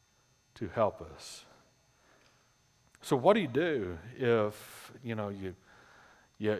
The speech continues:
you mess up or you've messed up? You know, what do you do if, uh,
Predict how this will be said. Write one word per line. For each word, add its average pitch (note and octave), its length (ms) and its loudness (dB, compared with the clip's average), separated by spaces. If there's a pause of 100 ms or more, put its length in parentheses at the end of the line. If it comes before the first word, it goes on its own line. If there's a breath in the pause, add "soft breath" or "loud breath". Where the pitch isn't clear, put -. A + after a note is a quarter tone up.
you F#2 80 -6
mess C#3 380 4
up C3 400 -4
or F#2+ 80 -8
you've F#2 240 -10
messed A2 380 -2
up? - 260 -10 (1040 soft breath)
You - 80 -6
know, G2 120 -4
what F3+ 180 8
do F3+ 80 0
you A#2+ 60 -4
do A#2+ 520 6
if, - 240 -6 (1300)
uh, G#2+ 260 -4